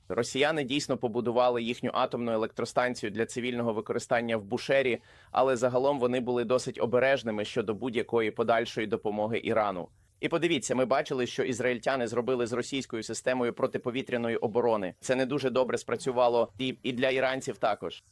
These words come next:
Це демонструє, що найкращий спосіб розірвати цю вісь диктатур, не це перемогти,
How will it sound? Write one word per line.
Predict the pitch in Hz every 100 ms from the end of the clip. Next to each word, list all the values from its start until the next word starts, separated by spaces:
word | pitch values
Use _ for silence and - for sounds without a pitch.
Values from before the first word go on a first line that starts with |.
| _ _
Це | - 127
демонструє, | 131 127 - 135 120
що | -
найкращий | 123 123 131 131 127 120
спосіб | - 127 120 120
розірвати | 113 113 120 120 113 101
цю | - 110
вісь | 117 101
диктатур, | 110 - 113 147 180 -
не | 127 117
це | 127
перемогти, | - 117 110 113 - 170